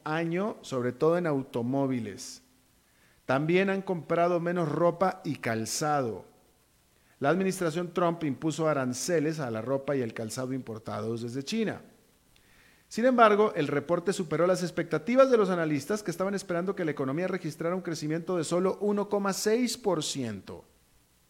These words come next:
Terminó creciendo uno coma nueve. Hay que decir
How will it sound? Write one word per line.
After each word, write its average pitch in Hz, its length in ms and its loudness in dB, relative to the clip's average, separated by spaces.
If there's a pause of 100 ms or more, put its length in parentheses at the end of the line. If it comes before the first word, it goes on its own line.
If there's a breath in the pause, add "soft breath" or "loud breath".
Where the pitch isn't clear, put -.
Terminó 135 680 0 (760)
creciendo 131 440 -2
uno 143 160 0
coma 143 200 0
nueve. 165 560 2
Hay 165 220 2
que 185 200 -2
decir 180 720 -2